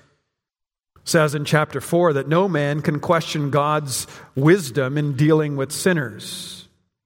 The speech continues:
And that's true. That's true. He says, "Can mortal man be in the right before God? Can a man be pure before his maker?"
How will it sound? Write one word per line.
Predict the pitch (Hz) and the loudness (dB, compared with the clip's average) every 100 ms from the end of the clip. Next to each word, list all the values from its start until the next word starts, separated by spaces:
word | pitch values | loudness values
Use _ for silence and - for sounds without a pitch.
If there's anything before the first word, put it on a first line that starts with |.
| _ _ - | _ _ -6
And | 120 | -2
that's | 156 - | 0 -2
true. | - 262 208 123 101 - - _ _ _ _ _ _ _ - | -2 0 0 -2 -8 -16 -20 _ _ _ _ _ _ _ -4
That's | 131 139 | -2 -2
true. | - 214 | 0 0
He | 160 | 0
says, | - 156 | -2 -2
"Can | - 147 | 0 0
mortal | 131 160 214 | 2 2 2
man | 123 139 196 | 0 -2 0
be | 151 160 | 0 0
in | 165 | 0
the | 131 | -2
right | 120 127 208 - | 0 0 0 -2
before | 151 156 139 | -2 0 0
God? | 113 113 151 208 - - | 0 0 0 -2 -8 -4
Can | - 160 | 2 2
a | |
man | 151 147 175 202 | 2 -2 -2 0
be | 143 | 0
pure | 135 - 165 151 202 269 - - | -2 0 2 4 2 0 -4 -4
before | 135 151 147 156 190 220 | 0 0 0 -2 0 0
his | 139 127 117 | 0 -2 -4
maker?" | 120 123 151 214 294 277 | -4 0 0 0 -2 -4